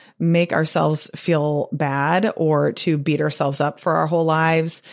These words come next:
that somehow we are going to be paid off in the future, you know, positively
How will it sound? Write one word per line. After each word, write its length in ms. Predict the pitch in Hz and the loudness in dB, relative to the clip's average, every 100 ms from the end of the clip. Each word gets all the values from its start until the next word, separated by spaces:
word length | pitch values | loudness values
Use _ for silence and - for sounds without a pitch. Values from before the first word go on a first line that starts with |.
| - - | -10 -4
that 180 | 160 | -4
somehow 800 | - 190 202 180 165 160 160 156 - - - | -2 0 0 0 0 2 2 0 -4 -10 -2
we 160 | 160 | 0
are 80 | 160 | 2
going 340 | 151 151 156 | 0 0 0
to 380 | 147 165 151 151 | -2 0 2 2
be 220 | 151 147 | 0 -2
paid 520 | 151 - 160 156 156 - - - _ - | -2 0 2 2 0 -6 -14 -20 _ -2
off 360 | 165 151 - - 180 - | 0 0 -2 -12 -16 -8
in 200 | 180 175 | -2 0
the 140 | 165 160 | 0 0
future, 680 | 233 220 - 160 156 156 - | 0 0 2 0 0 0 -2
you 140 | 170 | -4
know, 100 | 151 | -4
positively 840 | 196 185 185 170 147 147 147 156 | 0 0 2 -2 0 0 0 -2